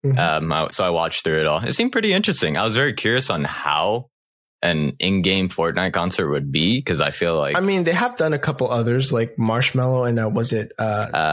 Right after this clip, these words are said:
Speaker 2: Um, Travis
Speaker 1: Travis
Speaker 2: Scott?
Speaker 1: Scott? Do you know
Speaker 2: But
Speaker 1: if this one worked a lot differently than the last ones?
Speaker 2: I don't know how the previous ones wa-, or were. That's why I was curious on this
Speaker 1: Mm-hmm.
Speaker 2: one. I wanna see how they, like, operated. And then probably in the future, I'm gonna go back and see how the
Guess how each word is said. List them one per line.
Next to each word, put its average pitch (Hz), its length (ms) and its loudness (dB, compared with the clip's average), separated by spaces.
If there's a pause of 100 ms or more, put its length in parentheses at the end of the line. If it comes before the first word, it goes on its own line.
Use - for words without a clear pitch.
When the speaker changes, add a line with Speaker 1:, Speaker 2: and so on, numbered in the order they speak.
Speaker 2:
Um, 80 80 -4
Travis 85 500 -2
Speaker 1:
Travis 117 320 0
Speaker 2:
Scott? 101 160 0
Speaker 1:
Scott? 127 360 -2 (540)
Do 143 100 -2
you 151 80 0
know 156 160 2
Speaker 2:
But 151 60 0
Speaker 1:
if 147 60 -4
this 151 140 0
one 156 140 0
worked 135 280 0 (120)
a 135 60 -2
lot 123 300 0
differently 131 360 2
than 117 180 2
the 101 60 2
last 95 280 0
ones? 247 300 -4 (320)
Speaker 2:
I - 60 0
don't 127 140 0
know 123 140 0
how 82 180 0
the 82 80 -4
previous 69 340 -2
ones 69 180 -4
wa-, - 600 -4
or 58 280 0
were. 60 240 0
That's 76 200 0
why 87 100 2
I - 20 2
was 76 120 0
curious 78 340 0
on 62 120 -2
this - 160 4
Speaker 1:
Mm-hmm. 65 80 2
Speaker 2:
one. 52 160 0
I 52 80 0
wanna 69 240 0
see 71 160 0
how 69 180 0
they, 57 300 -4 (160)
like, 64 200 -2
operated. 107 560 -2 (180)
And 113 120 0
then 95 280 0 (140)
probably 90 220 0
in 80 60 0
the 71 60 -2
future, 73 240 -2
I'm 69 60 0
gonna 67 160 0
go 69 140 0
back 67 240 -2
and - 80 0
see 76 140 0
how 73 120 0
the 55 200 -2